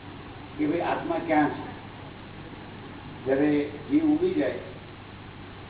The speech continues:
ત્યારે હાથ, પગ, નાક, કાન, આંખ બધું જ એમ રહે છે. તો એમાંથી કોણ ગયું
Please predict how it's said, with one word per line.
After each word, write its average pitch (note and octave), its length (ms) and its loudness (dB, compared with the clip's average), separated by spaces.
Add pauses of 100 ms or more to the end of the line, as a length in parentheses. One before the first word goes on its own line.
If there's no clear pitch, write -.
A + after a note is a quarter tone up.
ત્યારે D3 240 6
હાથ, D3+ 360 4 (360)
પગ, D3 260 4 (240)
નાક, D3 280 4 (180)
કાન, D3 280 4 (120)
આંખ D3 200 2 (180)
બધું C#3+ 280 4
જ - 40 6
એમ D3+ 200 6
રહે B2 120 2
છે. B2 140 -6 (2250)
તો D4+ 80 4
એમાંથી F4 300 4
કોણ F4+ 300 6
ગયું - 280 2